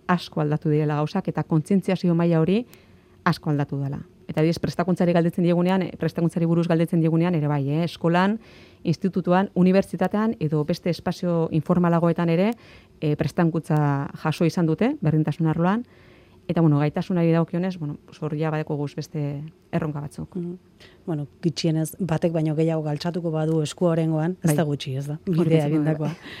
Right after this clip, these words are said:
Speaker 2: Hasi dugu, eh, gaurko solasaldia egunkarietako azalak aipatzen.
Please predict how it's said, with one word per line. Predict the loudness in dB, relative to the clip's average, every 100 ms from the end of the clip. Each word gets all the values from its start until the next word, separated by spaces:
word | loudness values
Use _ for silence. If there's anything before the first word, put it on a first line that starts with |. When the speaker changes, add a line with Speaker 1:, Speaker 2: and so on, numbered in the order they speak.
| -16 -18 -6
Speaker 2:
Hasi | -4 0
dugu, | 2 4 4 2 0 -2
eh, | -2 0 0 -2
gaurko | -2 -4 -4
solasaldia | -4 -2 -2 -2 0 0
egunkarietako | 0 0 0 0 -2 -2
azalak | -2 -2 -2 -2
aipatzen. | -2 -2 -4 -2 -4